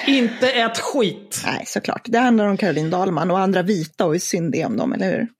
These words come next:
Speaker 1: Och, na, och Bilan Osman som är rasist.
Speaker 2: Ja, just det.
Speaker 1: Ja, för att roa mig själv,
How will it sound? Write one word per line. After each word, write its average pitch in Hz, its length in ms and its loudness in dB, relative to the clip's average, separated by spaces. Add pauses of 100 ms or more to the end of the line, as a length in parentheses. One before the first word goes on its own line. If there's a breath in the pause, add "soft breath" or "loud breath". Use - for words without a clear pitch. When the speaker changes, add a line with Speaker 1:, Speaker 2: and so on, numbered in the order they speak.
(200)
Speaker 1:
Och, 185 320 -2
na, 170 280 2
och 156 160 2
Bilan 151 280 2
Osman 165 360 -2
som 139 140 -6
är 135 40 -2
rasist. - 500 -8 (300 loud breath)
Speaker 2:
Ja, - 140 -2
just - 160 -8
det. - 120 -10 (840 loud breath)
Speaker 1:
Ja, 240 200 2
för 247 160 -2
att 302 140 2
roa 349 240 2
mig 370 120 0
själv, 156 320 -4